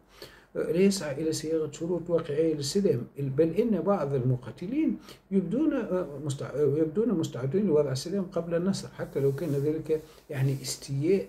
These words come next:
عائلاتهم وأسرهم. الآن فكر وتصرف كما تراه مناسب، لكن أكرر إنه ليس نصرا. لابد أن يكون سؤالا، لكن السلام بأي ثمن؟ وكلما اقتربنا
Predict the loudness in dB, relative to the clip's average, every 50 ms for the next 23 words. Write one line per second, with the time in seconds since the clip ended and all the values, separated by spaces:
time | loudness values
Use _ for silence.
0 | -10 -14 -12 -12 -10 -6 -2 2 4 4 4 2 -2 -6 -6 -6 -6 -8 -12 _
1 | _ -20 -20 -20 -20 -20 -20 -18 -12 -6 -2 -2 -2 2 4 6 6 6 4 0
2 | -2 -4 -10 -12 -10 -6 -2 2 2 2 2 0 -6 -2 -2 -2 -2 -2 -6 -6
3 | -2 -2 -2 -2 -4 -4 -2 0 0 0 -2 -4 -4 -2 -2 0 0 2 2 2
4 | 2 0 0 -2 -2 0 0 0 0 -2 -6 -10 -14 -14 -10 -6 -8 -8 -8 -10
5 | -12 -2 0 0 2 2 2 0 0 -2 -4 -4 -2 0 0 2 4 4 2 2
6 | 2 0 0 0 0 0 -2 -2 -4 -6 -8 -12 -16 _ _ _ _ 0 2 4
7 | 6 4 4 4 0 0 0 0 0 -2 -4 -4 -4 -4 -6 -4 -2 -2 0 0
8 | -2 -2 -2 -2 -2 -2 -4 -4 -4 -2 -2 -4 -2 0 -2 -2 -2 -4 -8 -12
9 | _ _ _ -6 -2 0 0 0 0 0 -2 -2 0 0 -2 -2 -4 -8 -12 -14
10 | -8 -6 -6 -4 -4 -6 -6 -8 -8 -6 -4 -4 -4 -4 -6 -8 -10 -10